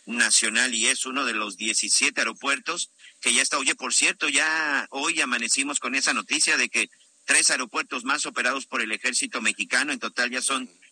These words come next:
diecisiete de sesenta y dos, si no me equivoco, pero sí, fue construido y será operado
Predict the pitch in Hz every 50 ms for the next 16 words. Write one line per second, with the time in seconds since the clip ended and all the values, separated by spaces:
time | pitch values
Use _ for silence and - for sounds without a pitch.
0 | _ _ - 110 123 127 123 - 120 113 - 139 143 151 - 160 135 120 113 -
1 | - - 123 113 98 - 110 110 117 123 139 143 - - 123 117 127 123 123 123
2 | - 131 127 131 131 - - - - 143 120 120 107 - _ _ _ _ _ -
3 | - - 139 131 120 - - - - 151 156 - 190 180 156 135 - 135 131 139
4 | 151 165 175 180 196 185 - - 139 127 - 131 127 135 147 147 143 135 113 -
5 | 123 120 131 139 156 175 185 233 262